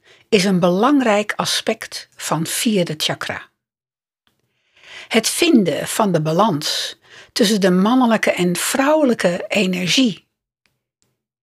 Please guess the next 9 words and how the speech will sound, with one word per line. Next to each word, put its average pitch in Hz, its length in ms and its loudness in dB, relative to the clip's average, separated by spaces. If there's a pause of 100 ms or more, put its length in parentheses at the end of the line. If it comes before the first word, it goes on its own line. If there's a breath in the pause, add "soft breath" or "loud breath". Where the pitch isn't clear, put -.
(880 loud breath)
tussen 233 300 2
de 185 100 4
binnen- 247 400 2
en 202 180 -2
buitenwereld, 208 1000 -2 (920)
tussen 262 380 4
lichaam 190 680 -2
en 254 220 0
geest. - 720 -8